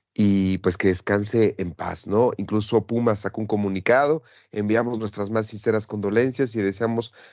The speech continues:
pronta resignación a sus familiares y amigos. Y por eso no pudo, no pudo estar este importante jugador. Ahora no, no puedes depender de un hombre de cuarenta y siete años, ¿no? Pumas no puede basar todo su, su esquema, todas sus ideas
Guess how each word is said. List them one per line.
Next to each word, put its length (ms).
pronta 320
resignación 640
a 60
sus 180
familiares 640
y 60
amigos. 840
Y 140
por 120
eso 180
no 140
pudo, 480
no 120
pudo 260
estar 260
este 340
importante 520
jugador. 560
Ahora 300
no, 160
no 160
puedes 240
depender 460
de 60
un 120
hombre 220
de 100
cuarenta 320
y 60
siete 300
años, 520
¿no? 300
Pumas 500
no 180
puede 240
basar 360
todo 380
su, 340
su 220
esquema, 800
todas 280
sus 240
ideas 560